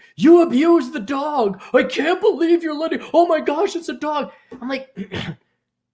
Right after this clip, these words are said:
one, I'm not abusing the dog. Two, I like the dog. It just needs to calm down. And three, look, if you guys are that spurgy, that you're so pathetic and sad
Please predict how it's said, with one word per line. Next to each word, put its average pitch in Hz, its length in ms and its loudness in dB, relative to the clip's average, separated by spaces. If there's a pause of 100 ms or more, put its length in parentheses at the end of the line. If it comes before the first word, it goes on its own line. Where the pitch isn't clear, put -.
(800)
one, 135 240 -10
I'm 120 80 -10
not 131 160 -10
abusing 117 420 -12
the 92 80 -16
dog. 92 340 -18 (380)
Two, 311 180 -6
I 160 100 -2
like 202 280 -4
the 123 60 -14
dog. 92 520 -14
It - 80 -20
just - 160 -16 (520)
needs 135 260 -16
to 127 120 -18 (320)
calm 120 380 -10
down. 107 500 -16 (540)
And 170 160 -10
three, 214 560 -8
look, 185 400 -4
if 156 160 -14
you 202 160 -6
guys 220 400 -2
are 165 60 -6
that 180 240 -4
spurgy, 170 840 -10
that 131 160 -8
you're 160 140 -6
so 185 460 -6
pathetic 170 540 -10
and 135 120 -12
sad 127 640 -12